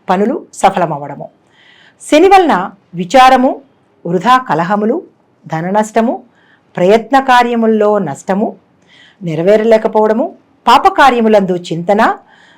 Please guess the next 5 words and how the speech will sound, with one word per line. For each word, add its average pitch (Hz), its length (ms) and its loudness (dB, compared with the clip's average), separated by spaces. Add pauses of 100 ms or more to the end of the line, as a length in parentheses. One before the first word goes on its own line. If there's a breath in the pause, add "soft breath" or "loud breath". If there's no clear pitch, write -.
(160 soft breath)
స్వజన 294 640 2 (220)
విరోధము 196 560 0
కలుగుతుంది. 156 640 -6 (580 soft breath)
రాహు 359 360 4
ఫలితము 226 600 0